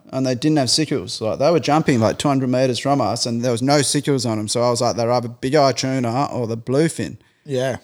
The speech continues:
Speaker 1: Um, it's the only thing that could be. And we
Speaker 2: Which
Speaker 1: tr-
Speaker 2: is all re-, which is all recorded out there through the long line
Speaker 1: Ex-,
Speaker 2: fishery
Speaker 1: exactly.
Speaker 2: and tagging program. So.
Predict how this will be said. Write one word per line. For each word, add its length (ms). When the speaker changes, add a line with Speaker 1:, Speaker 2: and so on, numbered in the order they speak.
Speaker 1:
Um, 440
it's 140
the 120
only 120
thing 160
that 120
could 180
be. 80
And 200
we 80
Speaker 2:
Which 100
Speaker 1:
tr- 100
Speaker 2:
is 120
all 180
re-, 140
which 240
is 80
all 120
recorded 420
out 180
there 140
through 220
the 80
long 180
line 180
Speaker 1:
Ex-, 80
Speaker 2:
fishery 320
Speaker 1:
exactly. 360
Speaker 2:
and 80
tagging 240
program. 520
So. 200